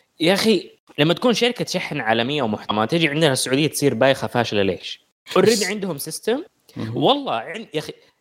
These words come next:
Speaker 1: يا أخي عندهم أنظمة وطريقة ترتيبة مخازن وطريقة بناء مسوى عليها دراسات وقاعدة تدرس في مناهج.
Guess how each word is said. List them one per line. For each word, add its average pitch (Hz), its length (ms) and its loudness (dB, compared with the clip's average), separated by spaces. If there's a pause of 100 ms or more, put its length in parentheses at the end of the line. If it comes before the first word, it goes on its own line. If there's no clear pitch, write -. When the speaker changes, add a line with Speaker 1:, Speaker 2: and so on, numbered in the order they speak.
Speaker 1:
يا 143 160 4
أخي 202 320 0
عندهم 165 760 -2
أنظمة 170 760 -2 (340)
وطريقة 165 480 2
ترتيبة 175 440 0
مخازن 135 600 0 (280)
وطريقة 175 480 2
بناء 151 440 2 (120)
مسوى 180 480 2
عليها 160 340 4
دراسات 135 640 2
وقاعدة 147 380 0
تدرس 170 380 2
في 135 140 -2
مناهج. 135 500 2